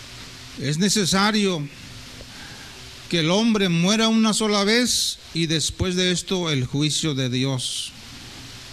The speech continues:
dice la Biblia. Entonces, hermanos, yo le invito a que usted no se enoje con, con este libro,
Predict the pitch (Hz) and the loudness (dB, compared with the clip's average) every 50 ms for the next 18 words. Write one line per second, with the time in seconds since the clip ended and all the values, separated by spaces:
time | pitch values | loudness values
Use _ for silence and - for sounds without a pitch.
0 | - - 247 120 107 127 - - 156 139 135 127 120 123 113 107 107 107 - 123 | -10 -8 -6 -2 -2 -2 0 0 0 0 0 0 0 0 -2 -2 -4 -6 -8 -10
1 | - - - - - - - - - - - - - - - - - - - - | -14 -14 -16 -16 -16 -16 -16 -16 -16 -16 -16 -16 -16 -16 -16 -18 -18 -18 -16 -18
2 | - - - - - - - - - - - - - - 123 - 147 175 233 214 | -16 -16 -16 -16 -16 -16 -16 -16 -16 -16 -16 -16 -12 -12 -6 -2 0 2 2 4
3 | 247 269 262 220 - 220 196 202 214 233 233 247 247 233 - - - - - - | 4 4 4 4 4 4 4 4 4 4 4 4 4 4 2 2 2 0 -2 -4
4 | - - - - - - - - - - - - 123 147 185 214 247 254 247 233 | -8 -12 -14 -12 -12 -12 -12 -10 -8 -8 -6 -2 0 2 2 4 4 4 4 4
5 | 208 202 220 202 190 240 240 247 233 202 185 170 - - - 185 175 175 165 156 | 4 4 4 4 2 2 2 4 4 4 4 2 0 0 0 2 2 4 2 0
6 | - - - 185 208 226 240 240 247 233 220 202 196 196 202 208 214 220 226 226 | -2 -2 0 2 4 4 6 4 4 4 4 2 4 4 4 4 4 4 2 2
7 | 233 233 226 214 196 - - - - - - - - - - - - - - - | 2 2 0 0 -2 -4 -6 -12 -12 -14 -14 -16 -16 -14 -12 -10 -10 -10 -10 -10
8 | - - - - - - - - - - - - - - - - - - - - | -12 -12 -12 -14 -14 -16 -16 -16 -16 -16 -16 -16 -16 -16 -16 -16 -12 -6 -2 0
9 | - - 190 180 170 160 165 180 202 226 220 214 233 214 202 - - 190 185 180 | 0 2 2 2 2 4 4 4 4 2 4 4 2 2 2 2 0 0 2 2
10 | 175 170 170 143 - 170 165 165 185 180 - - 202 180 190 208 220 226 208 220 | 0 0 -2 -2 -2 -2 0 2 2 0 0 0 2 2 4 4 4 4 2 2
11 | 226 226 233 233 226 220 208 | 2 2 2 2 2 0 -2